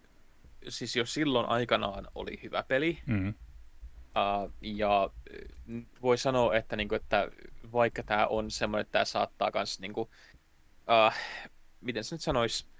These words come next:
Speaker 1: tää, tää varmasti tulee ärsyttää ihmisiä, jotka ei ollut niin, niin aikanaan, äh, pelaamassa näitä, ja
Speaker 2: Mm.
Speaker 1: ei ollut, niinku, ihan täysin, niinku, samoilla tavalla fiiliksissä kuin ite oli.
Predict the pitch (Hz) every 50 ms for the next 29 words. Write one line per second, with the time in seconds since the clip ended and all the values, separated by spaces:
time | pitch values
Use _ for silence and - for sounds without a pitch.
0 | - - _ _ _ _ _ _ _ _ _ _ _ _ _ _ - - _ -
1 | - _ _ - - _ _ _ - _ _ _ _ - 139 135 135 131 - -
2 | - 135 131 131 - - 131 127 160 165 170 160 151 - - 135 123 - _ _
3 | _ - 131 127 131 123 117 113 113 123 - _ - 127 131 123 120 - 120 117
4 | - _ _ - 110 104 101 101 - - 107 113 113 110 104 - - - 104 104
5 | 104 - _ - - - - - _ _ _ _ _ - 120 113 117 110 110 107
6 | 107 101 - _ _ _ - 110 104 101 98 95 95 95 101 - - _ _ -
7 | _ _ - 98 98 98 - - - 87 85 80 80 87 98 - - _ _ _
8 | _ _ _ _ _ _ - - - 95 90 87 87 87 - - _ _ - 98
9 | 90 - 80 78 101 - - - - - - 67 - - - - - - - -
10 | - 87 101 101 104 98 98 98 101 98 - - - 92 - 113 101 - - 101
11 | 104 - - 101 95 95 95 101 - - - 127 120 110 107 107 113 107 101 -
12 | - 113 110 104 104 98 - - - - - - - - - 101 98 - - -
13 | - - 92 - - - - - -